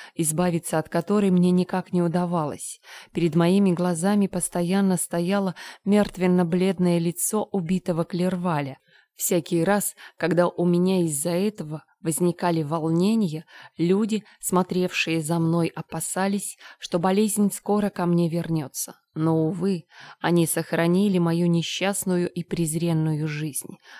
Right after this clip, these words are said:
Однако зачем? Это было нужно, наверное,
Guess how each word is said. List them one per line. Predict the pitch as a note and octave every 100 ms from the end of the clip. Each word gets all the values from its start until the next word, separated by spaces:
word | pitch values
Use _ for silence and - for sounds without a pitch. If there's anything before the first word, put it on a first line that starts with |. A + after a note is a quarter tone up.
| -
Однако | E3 D#3 D#3+ D3+
зачем? | D3 D#3 - - - - _ _ _ _ D3+
Это | D#3 D3
было | D3+ D#3+
нужно, | A3+ F3 E3 D#3
наверное, | F#3 F#3 F3 G3 E3+ E3 E3